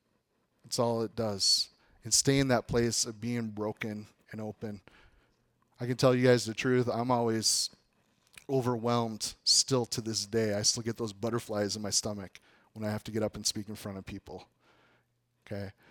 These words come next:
But I know God is good. I know his word is powerful. It's not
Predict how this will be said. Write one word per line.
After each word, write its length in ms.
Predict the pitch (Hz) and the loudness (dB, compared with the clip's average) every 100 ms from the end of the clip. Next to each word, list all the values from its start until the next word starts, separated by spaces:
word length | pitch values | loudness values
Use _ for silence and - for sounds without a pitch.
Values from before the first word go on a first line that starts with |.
| - _ | -20 _
But 100 | - | -8
I 40 | 110 | -6
know 140 | 110 | -6
God 260 | 110 113 113 | -2 0 0
is 160 | 117 | -2
good. 360 | - 110 107 104 - _ _ - | -4 -2 -2 -4 -14 _ _ -12
I 60 | 107 | -8
know 140 | 110 | -6
his 220 | 95 107 | -6 -8
word 420 | 101 107 110 104 104 _ _ - | -6 -4 -4 -6 -12 _ _ -12
is 140 | 104 | -12
powerful. 680 | - 110 104 98 - 90 - _ _ _ _ _ _ _ _ _ _ _ | -8 -6 -6 -8 -12 -16 -16 _ _ _ _ _ _ _ _ _ _ _
It's 140 | 107 | -8
not 360 | 117 113 113 104 | -4 0 0 -2